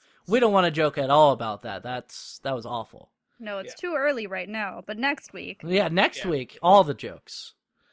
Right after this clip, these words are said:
Speaker 1: Um, no, I, that was awful.
Speaker 3: I'm s-,
Speaker 1: Any
Speaker 3: I'm glad that they got, uh, that the ban got out, 'cause I, I really like, uh, the Qu-, Queens of Death Metal. So.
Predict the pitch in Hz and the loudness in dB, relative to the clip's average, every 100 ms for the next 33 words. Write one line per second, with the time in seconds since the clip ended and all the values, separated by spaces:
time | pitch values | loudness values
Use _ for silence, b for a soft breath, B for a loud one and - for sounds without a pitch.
0 | b b b - 160 156 143 123 117 - | b b b -2 2 2 0 -2 -8 -16
1 | _ _ 147 147 123 127 147 147 151 139 | _ _ -6 -4 -4 -6 -6 -6 -8 -2
2 | 170 143 131 123 123 120 117 135 139 127 | 0 0 -2 -6 -6 -8 -8 -12 -12 -10
3 | 165 180 190 170 151 135 127 123 117 127 | -10 -8 -6 -4 -6 -8 -8 -8 -8 -10
4 | 127 127 117 120 92 123 117 117 107 107 | -8 -8 -8 -12 -16 -16 -18 -18 -18 -18
5 | 110 107 - 117 - - 123 117 113 104 | -16 -18 -18 -18 -18 -18 -12 -12 -12 -16
6 | _ 120 110 104 _ _ 107 107 104 110 | _ -18 -18 -20 _ _ -20 -18 -16 -16
7 | 107 - 92 98 B B B _ _ _ | -16 -16 -16 -16 B B B _ _ _
8 | _ 101 104 98 _ _ _ _ _ - | _ _ -20 -20 _ _ _ _ _ -20
9 | 139 - 120 95 101 101 98 _ _ _ | -20 -18 -20 -20 -18 -18 -20 _ _ _